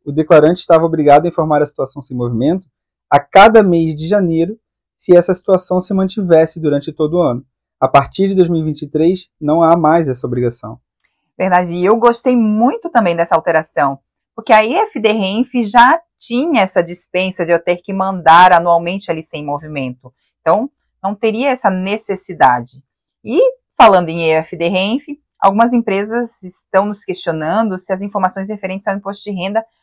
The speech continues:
Speaker 2: não haviam sido excluídas, né, dessa escrituração com a Instrução Normativa dois mil e quarenta e três de dois mil e vinte e um.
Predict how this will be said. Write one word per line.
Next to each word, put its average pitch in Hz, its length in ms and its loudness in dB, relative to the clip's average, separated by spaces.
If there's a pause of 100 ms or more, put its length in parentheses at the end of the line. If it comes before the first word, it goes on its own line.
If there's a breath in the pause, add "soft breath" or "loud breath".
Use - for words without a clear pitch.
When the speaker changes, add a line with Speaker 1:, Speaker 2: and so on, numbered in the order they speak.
(120)
Speaker 2:
não 240 100 4
haviam 226 300 4
sido 226 580 -8
excluídas, 269 720 -4
né, 185 180 -4 (420)
dessa 180 200 2
escrituração 208 640 -2
com 233 80 -2
a 220 40 4
Instrução 220 360 -4
Normativa 220 540 0
dois 214 220 -4
mil 220 100 -6
e 226 60 -8
quarenta 226 320 -2
e 226 80 -12
três 226 340 -4
de 180 100 -10
dois 170 160 -8
mil 165 120 -12
e 147 40 -20
vinte 147 220 -18
e 131 60 -10
um. 120 80 -12